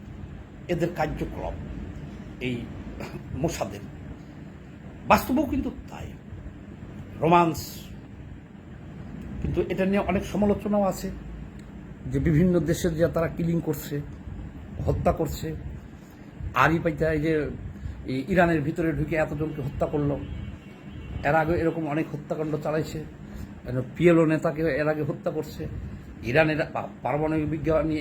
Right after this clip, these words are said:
এর আগে হত্যা করছে, পিএলও চেয়ারম্যান ছিল ইয়াসির আরাফাতকে বিষ খাইয়ে তারা মারছে, এটার অভিযোগ আছে, সত্য মিথ্যা জানি না।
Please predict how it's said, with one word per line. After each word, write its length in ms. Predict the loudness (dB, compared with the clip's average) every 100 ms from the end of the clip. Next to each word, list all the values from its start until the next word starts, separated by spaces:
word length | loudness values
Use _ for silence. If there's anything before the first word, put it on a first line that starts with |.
| 0
এর 80 | 0 0
আগে 120 | 0 -2
হত্যা 220 | -2 -2
করছে, 300 | -2 -6 -10 -10 -14 -16 -14 -14 -14 -14 -12 -12 -12 -8 -6 4
পিএলও 300 | 8 10 8 4 0 -2 -4 -4 -4 0
চেয়ারম্যান 320 | 4 6 4 2
ছিল 120 | 2
ইয়াসির 340 | 4 4 4 2
আরাফাতকে 440 | 2 0 -2 -2 -2
বিষ 120 | -4 -4
খাইয়ে 280 | -2 0 2 0 -6 -16 -16 -6
তারা 160 | 0 4 4
মারছে, 260 | 2 0 0 2
এটার 200 | 2 4
অভিযোগ 360 | 4 4 4
আছে, 220 | 2 0 -6 -8 -14 -6
সত্য 180 | -4 -2
মিথ্যা 220 | -2 0 2
জানি 200 | 4
না। 120 | 4